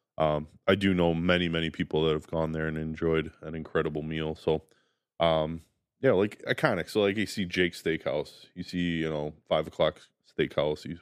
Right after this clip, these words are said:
five o'clock club. Um, you know, Butler Inn in Pewaukee, like, is definitely a,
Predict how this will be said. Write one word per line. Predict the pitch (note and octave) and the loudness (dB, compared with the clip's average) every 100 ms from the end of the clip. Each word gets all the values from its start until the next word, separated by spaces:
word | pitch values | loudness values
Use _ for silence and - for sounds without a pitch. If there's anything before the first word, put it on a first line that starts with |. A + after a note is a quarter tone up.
| - | -4
five | D2 | -4
o'clock | D#2 - D2+ - | -4 -2 -2 -2
club. | E2+ D#2 D2+ _ _ _ _ _ _ | -2 -2 -2 _ _ _ _ _ _
Um, | F2 D#2+ - - - _ _ _ _ _ _ _ - | -12 -10 -12 -14 -18 _ _ _ _ _ _ _ -10
you | E2 | -6
know, | |
Butler | E2 E2+ E2+ D#2+ | 2 4 4 2
Inn | E2 E2 | 0 -2
in | D#2+ | -6
Pewaukee, | - D2+ D2 C#2+ D2+ D2+ | -6 -2 -2 -2 -6 -6
like, | D2 D2+ | -8 -10
is | - D#2 | -16 -6
definitely | E2 D#2+ D#2 | -4 -4 -6
a, | D#2+ | -6